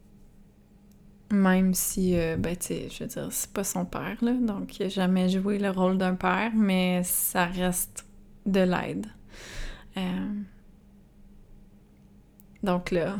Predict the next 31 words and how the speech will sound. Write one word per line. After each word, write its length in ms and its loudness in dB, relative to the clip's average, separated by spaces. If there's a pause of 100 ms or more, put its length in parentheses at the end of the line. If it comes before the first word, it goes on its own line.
<laughs> 140 2
tu 80 4 (1900)
sais, 200 4
passer 680 4
de, 600 4 (220)
hmm, 560 -2 (760)
par 140 2
exemple, 420 2
avant 220 4
le 80 4
Mexique, 640 0
tu 80 -8
sais, 200 0
je, 200 -6 (160)
je 180 -8
faisais 340 2
rien, 600 0
là, 160 -6 (560)
dans 160 -2
la 140 -4
maison. 500 -6 (140)
J'étais 240 -4
pas 180 -8
capable. 640 -10 (1500)
Donc, 220 4
de 100 6
passer 540 6
de, 400 6
de, 460 4
d'un 280 4
support, 520 2